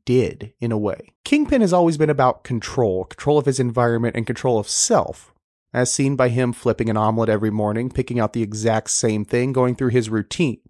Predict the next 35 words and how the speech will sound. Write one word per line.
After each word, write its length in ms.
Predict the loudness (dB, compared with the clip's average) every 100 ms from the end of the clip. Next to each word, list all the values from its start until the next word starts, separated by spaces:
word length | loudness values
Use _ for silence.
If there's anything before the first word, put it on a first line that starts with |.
| _
And 200 | 0 2
while 300 | 2 2 2
that 420 | 2 0 0 -4
does 360 | 0 2 2 0
decay 680 | -2 -2 0 2 4 6
as 220 | 4 2 0
he 120 | -2
starts 460 | 2 0 0 -8 -16 _ -2
blowing 320 | 2 2 2
up 200 | 0 0
on 300 | 2 2 2
Owlsley, 580 | 2 2 2 0 -2 -4 _
as 120 | -4
soon 160 | 0 0
as 120 | 2
Owlsley 400 | 2 2 2 0
put 180 | 0 0
down 200 | 2 2
that 100 | 4
he 120 | 2
had 560 | 2 0 2 2 0 -4 -2
leverage, 640 | 0 2 2 0 -2 -14 _
Kingpin 440 | 0 0 2 2 2
needed 240 | 0 0
to 80 | 0
hear 220 | 2 2
it. 160 | 2 0
He 140 | -2
needed 280 | 0 0 0
to 100 | 0
know 160 | 2 2
what 380 | 2 0 0
the 80 | 2
leverage 440 | 4 4 2 -2 -2
was. 540 | -2 -2 -6 -16 -16